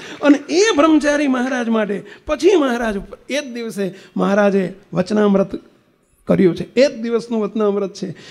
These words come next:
અને એ દિવસે મહારાજ પોતે બહાર બેઠા છે, મહારાજ લીમ તરુના વૃક્ષ નીચે બેઠા છે. અને એ વખતે મહારાજે પ્રથમનું તોતેરમું વચનામૃત એ દિવસે રચાયું છે. અને એ દિવસે શ્રીજી મહારાજને પ્રશ્ન કર્યો છે, બરાબર ધ્યાનથી સાંભળજો.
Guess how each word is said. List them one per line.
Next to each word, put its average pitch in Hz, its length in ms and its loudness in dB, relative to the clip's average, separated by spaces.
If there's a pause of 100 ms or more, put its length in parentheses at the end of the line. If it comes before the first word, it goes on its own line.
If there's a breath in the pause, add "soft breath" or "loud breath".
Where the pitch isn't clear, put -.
(120 loud breath)
અને 208 160 4
એ 208 200 4
દિવસે 214 320 0
મહારાજ 190 480 2 (280 loud breath)
પોતે 202 640 0
બહાર 185 180 0 (360)
બેઠા 208 340 2
છે, 165 460 -2
મહારાજ 185 320 -2
લીમ 262 240 2
તરુના 226 320 0
વૃક્ષ 233 300 -4
નીચે 233 220 0
બેઠા 196 360 -2
છે. 170 100 -16
અને - 460 -8
એ 262 160 0
વખતે 269 340 0
મહારાજે 202 580 -2 (180 loud breath)
પ્રથમનું 214 460 -2
તોતેરમું 202 560 -2
વચનામૃત 180 540 -4 (260 loud breath)
એ 262 120 -2
દિવસે 220 300 -4
રચાયું 175 500 -6
છે. - 100 -18
અને - 420 -6
એ 302 140 -2
દિવસે 330 300 0
શ્રીજી 277 300 -2
મહારાજને 254 480 -2
પ્રશ્ન 226 360 -6
કર્યો 202 280 -6
છે, 180 140 -12 (300 loud breath)
બરાબર 220 320 -2
ધ્યાનથી 196 380 2
સાંભળજો. 175 600 -6